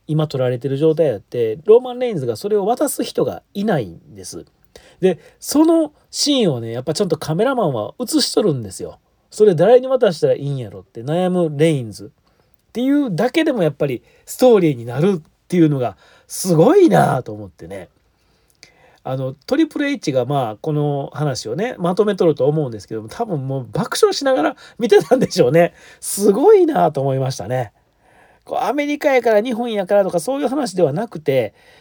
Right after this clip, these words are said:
いや、この、このストーリーの紡ぎ方はほんまに一流やなと思いました。はい。デイツーに行きます。えー、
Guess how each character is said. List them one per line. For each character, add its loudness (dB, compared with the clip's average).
い -16
や、 -10
こ -6
の、 -6
こ 4
の 6
ス -8
ト 4
ー 6
リ 0
ー -2
の 0
紡 -4
ぎ -8
方 -2
は -2
ほ -14
ん -14
ま -2
に -2
一 -4
流 -2
や -2
な -12
と -14
思 -18
い -18
ま -20
し -16
た。 -20
は -16
い。 -20
デ 2
イ 0
ツ -4
ー -4
に -8
行 -14
き -18
ま -14
す。 -16
え 2
ー、 -20